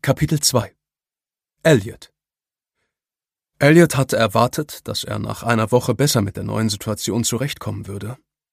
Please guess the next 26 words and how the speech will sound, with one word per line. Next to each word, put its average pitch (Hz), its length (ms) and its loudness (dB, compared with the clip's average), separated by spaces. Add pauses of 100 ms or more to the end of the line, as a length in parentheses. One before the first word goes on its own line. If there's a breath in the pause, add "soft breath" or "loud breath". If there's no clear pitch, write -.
(540)
Es - 140 -4
war 139 160 8
jetzt 156 380 4
ziemlich 151 380 4
genau 131 560 4 (440)
sieben 165 380 -2
Tage 117 380 -4
her, 107 360 2 (480 loud breath)
dass - 200 -4
er - 80 0
aufgewacht 147 580 0
war 156 340 0 (360)
und 113 180 -4
Helena 135 340 4
dabei 104 220 -2
zugesehen 110 640 0
hatte, 120 380 -6
wie 104 80 -2
sie 104 120 -8
zwei 127 320 2
gepackte 117 420 -6
Koffer - 440 -2
aus - 180 -6
ihrer 98 280 -4
Wohnung 147 300 6
gezogen 147 580 0